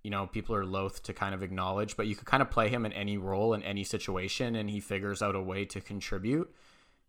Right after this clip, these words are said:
I think that's an important piece to have in your lineup. I don't think you look at a line and say, "Nick Foligno, I want you to be the best player on this line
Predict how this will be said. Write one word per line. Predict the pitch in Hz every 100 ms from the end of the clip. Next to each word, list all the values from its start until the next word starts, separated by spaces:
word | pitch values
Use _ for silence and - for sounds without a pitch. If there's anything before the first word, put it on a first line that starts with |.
| - 110
I | 120
think | 156 151
that's | 156 156
an | 147
important | 127 - 135 147 139 127 - _
piece | - 131 127 -
to |
have | - 107 110 110 98 - - - - - -
in | 123 120
your | 113 104
lineup. | 95 104 120 92 -
I | 104
don't | 127 131
think | 156 139
you | 123
look | 104 117 113
at |
a |
line | 95 98 113 101
and | -
say, | 107 101 92 90 _ _ _ _ _ -
"Nick | 104 117
Foligno, | - 107 110
I | 101
want | 101 101
you | 104
to |
be | 95
the | 95
best | 92 -
player | - 98
on | 95 95
this | 95
line | 95 92 92